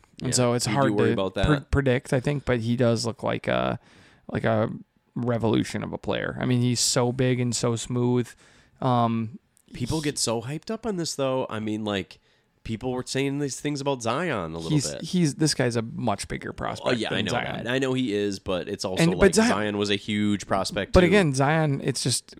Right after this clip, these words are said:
Speaker 1: health.
Speaker 2: I
Speaker 1: Like,
Speaker 2: know.
Speaker 1: it's, it, the, the health. It's like Yao Ming. This guy reminds me of Yao Ming.
Speaker 2: Yeah.
Speaker 1: He's, he's Yao Ming, but more
Speaker 2: Like,
Speaker 1: athletic and
Speaker 2: way-
Speaker 1: smoother, and he's, like, w-, you know,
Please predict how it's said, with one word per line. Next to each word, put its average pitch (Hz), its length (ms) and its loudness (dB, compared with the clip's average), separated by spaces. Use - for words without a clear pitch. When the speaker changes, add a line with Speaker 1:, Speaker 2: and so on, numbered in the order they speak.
Speaker 1:
health. 170 540 0
Speaker 2:
I 139 40 -6
Speaker 1:
Like, 127 160 2
Speaker 2:
know. 180 180 -4
Speaker 1:
it's, 147 200 2
it, 170 280 2
the, 165 180 4
the 165 220 0
health. 160 380 4
It's 175 200 0
like 175 200 0
Yao 165 200 4
Ming. 113 460 -2
This 160 160 -2
guy 240 100 4
reminds 160 320 4
me 139 100 2
of 107 80 0
Yao 104 240 -4
Ming. - 340 -10
Speaker 2:
Yeah. 104 260 2
Speaker 1:
He's, 156 220 0
he's 175 260 2
Yao 196 160 4
Ming, 139 220 2
but 123 120 0
more 135 380 6
Speaker 2:
Like, 110 120 0
Speaker 1:
athletic 113 360 2
and 120 60 0
Speaker 2:
way- 120 60 -2
Speaker 1:
smoother, 123 720 2
and 110 340 -2
he's, 131 240 2
like, - 160 0
w-, 135 200 0
you 139 140 0
know, 127 180 0